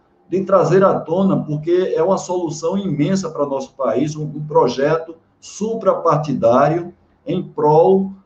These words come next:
de um país como o nosso, um país que é continental, um país com a riqueza imensa, com grande potencial pra tudo,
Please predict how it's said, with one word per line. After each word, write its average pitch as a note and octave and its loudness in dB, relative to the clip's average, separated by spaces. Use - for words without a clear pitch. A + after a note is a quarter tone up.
de F3 -10
um F#3+ 0
país E3+ 0
como F3 -6
o B2+ 0
nosso, D#3+ 2
um D3 -8
país D3 0
que D3 -6
é C#3+ 0
continental, D3+ -4
um - -12
país C#3+ 0
com - -6
a D3 2
riqueza D3 -2
imensa, D#3+ 0
com D#3+ -6
grande F#3+ 0
potencial D3+ 0
pra C#3+ 0
tudo, G3 -6